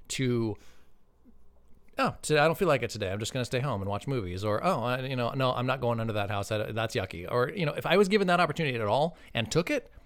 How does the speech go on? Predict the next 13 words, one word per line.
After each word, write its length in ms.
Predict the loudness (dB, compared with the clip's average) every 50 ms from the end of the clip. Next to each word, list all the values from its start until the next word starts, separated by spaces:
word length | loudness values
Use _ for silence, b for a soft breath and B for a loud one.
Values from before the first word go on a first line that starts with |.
| b b b b b b -20 -12 0
I 80 | 2 4
would 160 | 4 4 2
spin 160 | 2 0 0
out 140 | 2 2 0
of 60 | 0
control 380 | -2 -4 -2 2 4 4 4 4
mentally, 340 | 4 2 0 0 0 0 2
which 160 | 2 4 4
is 100 | 4 4
the 80 | 4
weirdest 360 | 4 4 4 2 2 0 0 0
thing. 240 | 0 0 0 0
It's 240 | -2 -6 -6 -6 -10